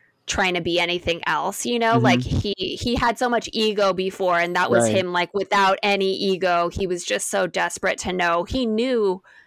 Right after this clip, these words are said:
Speaker 1: he did know, but he just, he wanted to know, but he also didn't wanna know at the same time.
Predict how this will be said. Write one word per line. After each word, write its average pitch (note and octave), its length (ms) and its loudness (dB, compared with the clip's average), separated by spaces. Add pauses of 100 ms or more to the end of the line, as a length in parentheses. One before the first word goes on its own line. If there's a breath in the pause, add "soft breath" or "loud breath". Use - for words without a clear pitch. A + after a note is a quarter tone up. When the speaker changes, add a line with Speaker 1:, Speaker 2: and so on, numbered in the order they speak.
(400 soft breath)
Speaker 1:
he - 260 -2
did A#3 320 0
know, F#3+ 400 2
but F#3+ 240 -2
he G3 220 -4
just, F3+ 340 -6 (220)
he G#3+ 200 -4
wanted G#3+ 320 2
to A3 60 -4
know, G#3+ 180 2
but G3+ 140 -2
he F3+ 80 0
also F3 500 0 (160)
didn't F#3+ 340 0
wanna D3+ 240 -2
know C#3 460 -4
at F3+ 80 -2
the F3+ 100 -4
same D#3 280 -4
time. C#3 360 -2